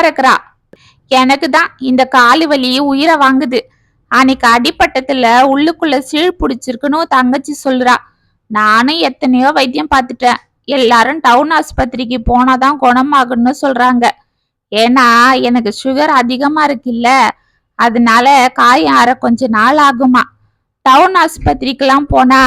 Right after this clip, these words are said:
நிறைய செலவாகும். நானே ஏதோ அந்த ஒன்றரை ஏக்கரை நிலத்தை பயிரை வச்சு பேருக்கு விவசாயம் பண்ணிட்டு கிடக்கேன்.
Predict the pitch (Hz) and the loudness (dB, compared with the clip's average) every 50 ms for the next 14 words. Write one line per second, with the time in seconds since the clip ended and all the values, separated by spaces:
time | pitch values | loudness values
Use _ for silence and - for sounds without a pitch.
0 | 247 233 226 226 220 214 208 214 226 254 302 - 311 302 302 294 294 294 277 269 | 2 2 2 0 0 0 0 0 -2 -2 -2 -2 -2 0 2 2 2 2 2 2
1 | 247 277 269 - _ _ _ _ _ _ _ _ - 220 226 220 220 233 233 247 | 0 -2 -6 -6 _ _ _ _ _ _ _ _ -4 -2 0 2 2 2 2 0
2 | 269 311 339 330 330 302 269 311 311 320 - - - 254 262 262 254 254 254 240 | 0 0 0 0 0 0 2 2 2 2 2 -2 -6 -2 0 2 2 4 4 4
3 | 233 226 226 233 233 240 226 226 226 226 226 254 262 294 311 277 262 262 269 269 | 4 2 2 0 0 -2 -2 0 -2 -2 -2 -2 -2 -2 -2 -2 0 -2 -2 -2
4 | 269 254 - - 247 240 254 294 277 262 254 233 - - 311 320 302 262 247 254 | -2 -4 -2 0 -2 -2 0 -2 -2 -4 -4 -6 -6 -8 -6 -4 -4 -4 -6 -8
5 | - 285 285 294 311 330 - 320 302 269 240 247 262 294 - 320 285 269 262 262 | -4 -2 -2 0 -2 -4 -4 -4 -4 -2 0 0 0 0 0 0 0 0 0 -2
6 | 247 240 233 240 254 247 247 233 226 226 233 233 233 233 233 226 | -2 -2 -2 -2 -4 -6 -8 -6 -4 -2 -4 -4 -4 -4 -4 -4